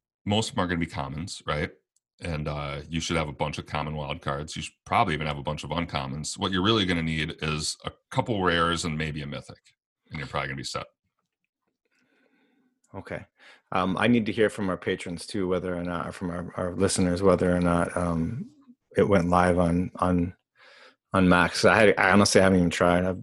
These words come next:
Speaker 2: I'm still
Speaker 1: Yeah,
Speaker 2: on
Speaker 1: they,
Speaker 2: boot
Speaker 1: they
Speaker 2: camp.
Speaker 1: released, oh, they released a whole email, Sean. Did you get your email that said, "This is how many games you played"? And
Speaker 2: Yeah,
Speaker 1: all that
Speaker 2: yeah,
Speaker 1: stuff?
Speaker 2: yeah.
Speaker 1: It's on there. It says, "Now available on Mac."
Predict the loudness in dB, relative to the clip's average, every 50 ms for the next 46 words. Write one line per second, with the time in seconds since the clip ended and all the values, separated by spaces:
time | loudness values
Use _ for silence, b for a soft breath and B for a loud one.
0 | -10 -8 -8 -6 -4 0 2 2 4 4 4 4 2 2 4 4 4 4 4 4
1 | 2 2 0 0 -4 -6 -4 -2 -2 -2 -4 -8 -12 _ _ _ _ _ -6 -2
2 | 0 0 0 2 0 0 0 -2 -4 -2 -2 -2 -4 -4 -2 0 0 2 2 0
3 | -2 -4 -4 -4 -4 -2 -4 -4 -2 0 0 0 0 0 -2 -4 -4 -4 -2 -2
4 | -2 -2 -4 -4 -4 -4 -2 -2 -2 -2 -2 -2 -4 -4 -4 -4 -2 -2 -2 -2
5 | -4 -4 -4 -6 -4 -4 -4 -4 -4 -4 -4 -2 -2 -2 -2 -2 4 8 10 10
6 | 10 10 8 6 4 6 8 8 8 8 6 2 -2 -10 -18 -20 -14 -4 2 4
7 | 4 4 4 0 -8 -16 _ _ -6 -4 -2 0 2 2 4 4 4 2 2 0
8 | 2 2 2 2 0 -2 -2 0 2 2 2 2 2 0 0 0 0 0 0 0
9 | 0 -2 -2 -4 -6